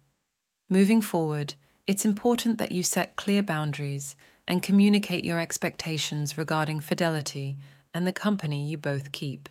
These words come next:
If your boyfriend respects your values and is committed to your relationship,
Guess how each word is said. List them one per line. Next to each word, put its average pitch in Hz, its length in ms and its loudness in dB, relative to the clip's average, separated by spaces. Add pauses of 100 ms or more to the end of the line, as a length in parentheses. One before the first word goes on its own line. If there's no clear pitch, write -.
(540)
If - 160 -4
your 240 80 4
boyfriend 208 500 0
respects - 460 -2
your 208 100 -2
values 147 640 -4 (260)
and 170 140 -2
is 156 80 -4
committed 180 500 -2
to 151 120 -6
your 151 120 -4
relationship, 156 840 -4